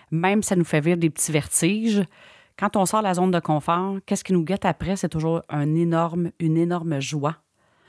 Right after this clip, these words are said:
Et, euh, ça, en fait, c'est ce que je souhaite à tout le monde. Puis c'est disponible pour tout le monde, là. C'est disponible pour tout le monde, by the way. Peu importe c'est quoi la contribution unique, c'est ça, j'ai le goût de dire. OK, il y a des gens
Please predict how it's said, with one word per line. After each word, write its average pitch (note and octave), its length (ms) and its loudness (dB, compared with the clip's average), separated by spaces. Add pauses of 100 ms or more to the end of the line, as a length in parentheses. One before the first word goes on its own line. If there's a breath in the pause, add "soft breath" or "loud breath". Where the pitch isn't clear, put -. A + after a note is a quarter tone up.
(480 soft breath)
Et, C3 320 2
euh, B2 420 0
ça, D#3 220 -2
en C#3 80 2
fait, D#3+ 140 -2
c'est - 160 -2
ce - 80 -4
que D3 80 0
je - 60 -2
souhaite - 200 0
à C#3+ 60 -2
tout - 100 -4
le D3 60 0
monde. G#3+ 280 0
Puis - 120 -8
c'est D#3 160 -2
disponible G#3+ 680 -2
pour F3 140 -4
tout - 120 -2
le D3+ 60 2
monde, G3 300 0
là. F3 140 -2 (480)
C'est - 180 -2
disponible G#3+ 440 0
pour A3 140 -10
tout G#3 100 0
le G3 60 4
monde, A3+ 140 0
by F3 160 2
the E3 60 2
way. F3+ 280 2 (500 loud breath)
Peu C#4 100 0
importe C#4 320 0
c'est A#3+ 140 2
quoi C4 180 0
la B3 80 0
contribution G3+ 640 0
unique, F#3+ 360 2
c'est - 120 -6
ça, G#3+ 160 -2
j'ai G3 100 -2
le F3+ 60 -2
goût E3 120 -4
de C#3+ 60 -6
dire. G#3+ 440 -2 (840 loud breath)
OK, D#3 140 -2
il C#4 80 2
y C4 60 2
a F#3+ 40 4
des F3 200 2
gens A3 340 2